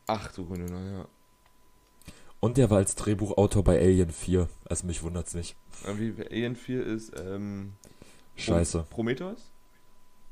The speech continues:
Speaker 2: Nee, äh, Resurrection.
Speaker 1: Ah ja. Ja, ich, ich glaube,
Speaker 2: Äh,
Speaker 1: dein Lieblingsfilm,
Speaker 2: mag
Speaker 1: oder?
Speaker 2: Mag ich nicht.
Speaker 1: Ja.
Speaker 2: Ja, aber der hat zum Beispiel auch tatsächlich an Toy Story mitgearbeitet, am ersten, am
Speaker 1: Das hab ich,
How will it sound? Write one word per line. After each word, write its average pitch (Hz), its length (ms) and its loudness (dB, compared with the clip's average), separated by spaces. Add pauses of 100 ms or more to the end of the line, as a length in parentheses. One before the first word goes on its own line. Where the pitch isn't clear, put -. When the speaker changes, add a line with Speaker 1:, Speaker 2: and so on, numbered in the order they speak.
(380)
Speaker 2:
Nee, 82 300 0 (180)
äh, 80 60 -4
Resurrection. 82 960 -2 (140)
Speaker 1:
Ah 117 120 -8
ja. 92 120 -12 (1400)
Ja, 104 240 2
ich, 95 340 -4
ich 98 100 -8
glaube, 110 220 4
Speaker 2:
Äh, 107 40 4
Speaker 1:
dein 110 140 4
Lieblingsfilm, 110 440 -2
Speaker 2:
mag 101 100 -2
Speaker 1:
oder? 185 100 -6 (1160)
Speaker 2:
Mag 95 180 -8
ich - 140 -10
nicht. 95 240 -10 (960)
Speaker 1:
Ja. 92 260 -4 (1700)
Speaker 2:
Ja, 80 120 -2
aber 104 120 2
der 82 100 2
hat 85 100 -2
zum - 120 -6
Beispiel - 260 -2
auch - 220 -6 (100)
tatsächlich - 420 -6
an 80 200 -10
Toy 104 240 -4
Story 151 420 -4
mitgearbeitet, 85 720 -6
am 82 140 -8
ersten, - 400 -8
am 85 80 -8
Speaker 1:
Das 110 120 -2
hab 78 40 -6
ich, 80 60 -2